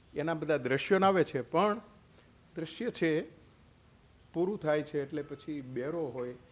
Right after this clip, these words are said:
એને પેલો પાર્ટી યોજી હતી થોડીક વાત કરતો હોય છે કે આ પેલો ઊંચો માણસ હતો ને ઈ નાલાયક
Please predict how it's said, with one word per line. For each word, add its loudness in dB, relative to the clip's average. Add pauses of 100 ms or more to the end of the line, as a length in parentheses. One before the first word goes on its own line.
(300)
એને -10
પેલો -8 (1200)
પાર્ટી -2
યોજી 2
હતી -6
થોડીક -6
વાત 2
કરતો -6
હોય -10
છે -20 (640)
કે -6
આ 0
પેલો 6
ઊંચો 6
માણસ 6
હતો -4
ને -4
ઈ -4
નાલાયક -4